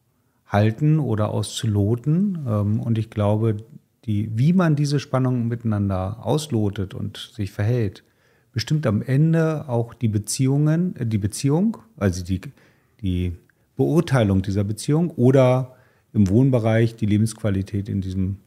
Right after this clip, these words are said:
äh, in dieser, in diesem Umfeld.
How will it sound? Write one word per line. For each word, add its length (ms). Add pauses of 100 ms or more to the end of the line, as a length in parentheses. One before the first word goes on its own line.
(680)
äh, 300
in 80
dieser, 380 (180)
in 140
diesem 260
Umfeld. 580